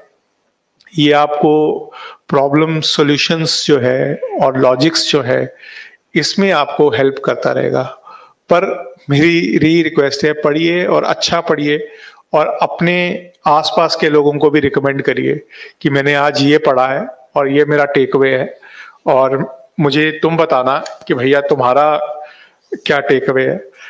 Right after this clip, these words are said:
इससे ही मैं अपनी, आ, बात को यहीं पे ख़त्म करता हूँ। I hope, आ, I made sense। I hope आप लोगों को कुछ takeaway मिलेंगे, आ,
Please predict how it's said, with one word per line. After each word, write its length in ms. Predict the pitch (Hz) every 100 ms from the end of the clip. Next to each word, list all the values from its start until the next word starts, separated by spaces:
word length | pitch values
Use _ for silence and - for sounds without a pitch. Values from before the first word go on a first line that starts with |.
| - _ -
इससे 240 | 151 -
ही 160 | 180 180
मैं 140 | 165
अपनी, 640 | 151 151 156 156 151 151 214 _ -
आ, 280 | 139 131 127
बात 320 | 123 120 127 -
को 180 | 143 139
यहीं 200 | 131 135
पे 120 | 139
ख़त्म 340 | - 139 135
करता 260 | 139 117 -
हूँ। 160 | 139 139
I 140 | 131
hope, 300 | 123 143 262 - - - - - - _ -
आ, 520 | 139 135 135 - -
I 100 | 139
made 280 | 135 135 139
sense। 420 | - 139 127 - - - _ -
I 100 | 127 127
hope 260 | 135 151 151 - - - -
आप 340 | - 127 -
लोगों 280 | 139 135 139
को 140 | 143
कुछ 280 | 139 143 -
takeaway 400 | 156 139 147 143
मिलेंगे, 500 | 139 131 139 139 131 - - - - - _
आ, 100 | -